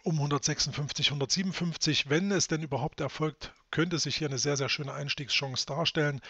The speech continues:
ähm, aber auch nur dann. Ansonsten sollte man hier, ähm,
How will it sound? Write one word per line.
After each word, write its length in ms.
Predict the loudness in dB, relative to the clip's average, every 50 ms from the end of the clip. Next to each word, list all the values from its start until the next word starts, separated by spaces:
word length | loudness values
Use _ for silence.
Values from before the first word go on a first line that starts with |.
| -16 -14 -14 -14 -16 -14 -6 -4
ähm, 300 | -2 -2 -2 -2 -2 -2
aber 220 | 0 0 0 0
auch 120 | -2 -2
nur 260 | -2 0 2 4 4 4
dann. 300 | 4 4 2 2 -2 -8 -10 -14 -16 -16 -16 -8
Ansonsten 460 | -8 -6 -2 -2 -2 0 0 -2 -2 -2
sollte 220 | -2 -2 -2 -2
man 160 | -2 -4 -4
hier, 340 | -2 -2 0 0 0 0 -4 -8 -16 -18 -18 -18 -18 -12 -8
ähm, 220 | -8 -6 -6 -8